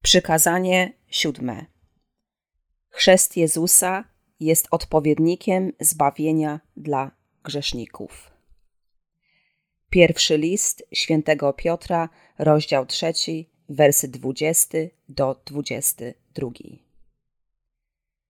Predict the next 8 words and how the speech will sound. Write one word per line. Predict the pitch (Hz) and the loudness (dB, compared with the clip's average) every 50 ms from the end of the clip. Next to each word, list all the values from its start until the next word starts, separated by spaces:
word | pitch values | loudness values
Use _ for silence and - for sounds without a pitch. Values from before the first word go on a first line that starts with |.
| _ _ _ _ _ _ _ | _ _ _ _ _ _ _
Tylko | - - 233 240 254 - - 254 247 | 6 6 6 6 6 4 2 4 4
nieliczni, | 247 233 226 208 202 175 147 - - 156 143 120 76 - - 139 - _ _ _ _ _ | 4 4 4 2 0 -2 -2 -4 -2 -2 0 -2 -2 -4 -8 -12 -16 _ _ _ _ _
to | - 160 139 | -4 -2 0
jest | 139 139 143 - - - - _ _ | 0 0 0 -2 -4 -6 -8 _ _
osiem | 160 160 175 - - 214 202 202 208 185 170 | 4 4 4 2 0 -2 -4 -4 -4 -8 -8
dusz, | - 165 139 - - - - - - _ _ _ _ _ _ _ _ | -6 -6 -6 -6 -4 -6 -6 -8 -8 _ _ _ _ _ _ _ _
zostało | - - 156 151 - - - 180 175 185 185 190 180 | -6 -2 2 2 2 2 2 2 2 4 4 4 4
uratowanych | - - 165 165 151 156 - - 165 147 143 135 131 131 131 131 135 139 - - _ | 2 2 2 2 2 0 0 -2 -2 0 2 0 0 0 -4 -6 -8 -12 -14 -20 _